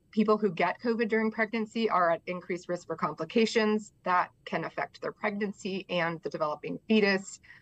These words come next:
Uh, data has shown us that vaccination during pregnancy also helps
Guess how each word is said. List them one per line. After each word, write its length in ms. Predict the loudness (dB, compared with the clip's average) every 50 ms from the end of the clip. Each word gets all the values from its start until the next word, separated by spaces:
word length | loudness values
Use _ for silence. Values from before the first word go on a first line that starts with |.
| _ _ _ _
Uh, 120 | 0 0 0
data 420 | 2 4 4 6 6 6 4 2
has 180 | 2 0 0 0
shown 280 | 2 0 0 2 2
us 160 | 2 0 0 -2 _
that 240 | 0 0 0 0 0
vaccination 800 | -2 -2 -2 -4 -8 -8 -4 -2 -2 -2 -2 -2 -2 -2 -2 0
during 240 | 0 0 -2 -2 -6
pregnancy 580 | -6 -6 -6 -4 -4 -8 -8 -4 -4 -4 -4 0 2
also 360 | 2 2 2 0 -2 -2 -2
helps 340 | -2 -2 -2 -2 -2 -4 -6